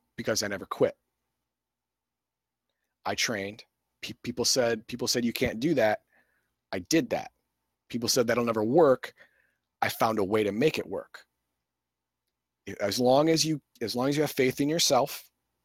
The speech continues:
as long as you have faith that you can meet your goal,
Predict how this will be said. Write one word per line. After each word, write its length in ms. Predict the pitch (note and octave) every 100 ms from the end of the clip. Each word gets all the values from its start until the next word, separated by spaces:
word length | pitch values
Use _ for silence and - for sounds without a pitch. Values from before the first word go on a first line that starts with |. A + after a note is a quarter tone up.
| _ _ _ _ _ _ -
as 120 | G#2
long 140 | B2
as 80 | C3
you 60 | C3+
have 80 | -
faith 260 | C#3+ C3+
that 80 | A#2+
you 160 | A#2+ B2
can 460 | - - D3 D#3+ C3+
meet 360 | C3 D3 -
your 80 | D3+
goal, 560 | B2+ F3 D#3+ B2 A2+